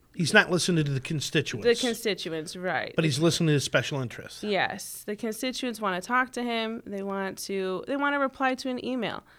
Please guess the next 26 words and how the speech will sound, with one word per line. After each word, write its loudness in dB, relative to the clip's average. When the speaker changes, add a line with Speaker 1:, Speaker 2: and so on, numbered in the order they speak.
Speaker 2:
They -4
wanna -2
go 0
to 2
his 0
office -2
and -4
speak -6
with -4
him. -4
They 0
they're -2
not 0
getting 0
any -2
of -4
that. -6
And -2
that, 6
I 6
Speaker 1:
Right. 4
Speaker 2:
feel 6
like, 2
is -6
bare -2
minimum. -4